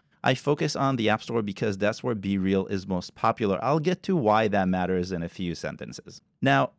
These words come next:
I'm only slightly surprised that Be Real has gotten so much traction so quickly and consistently. See, Instagram hasn't really done anything interesting in the last few years, and people are bored.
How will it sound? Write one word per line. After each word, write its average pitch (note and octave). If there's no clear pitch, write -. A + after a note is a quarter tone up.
I'm F3
only E3+
slightly A#2
surprised F2+
that F#2
Be G2+
Real G2
has F#2+
gotten G2+
so B2
much A2
traction G2+
so G#2
quickly G2
and A2
consistently. F2+
See, B2+
Instagram G#3
hasn't C3
really G2+
done F#2
anything G2+
interesting F2+
in F2+
the E2+
last D#2+
few E2+
years, F#2
and F#2+
people D#3+
are F#3+
bored. D3